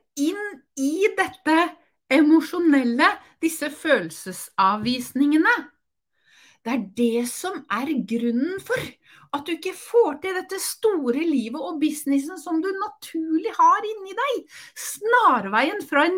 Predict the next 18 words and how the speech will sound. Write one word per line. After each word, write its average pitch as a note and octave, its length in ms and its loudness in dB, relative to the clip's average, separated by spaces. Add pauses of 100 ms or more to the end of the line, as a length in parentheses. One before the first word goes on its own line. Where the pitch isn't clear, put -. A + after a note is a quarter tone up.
(160)
liten E4+ 500 -4
til D#4+ 200 0
en E4+ 120 -4
stor C#4+ 400 -4
business, E4 440 -4 (340)
det G3+ 100 -8
er A#3 160 -2
å B3 60 2
gi C4 240 0
slipp - 680 -4 (260)
på A#3+ 180 0 (240)
lille G#3+ 540 4 (300)
jeg-dialogen B3 1300 2
din, D#4+ 240 6 (240)
som E4+ 280 -2 (120)
holder D4 440 4
deg D#4+ 200 4
nå C4+ 280 0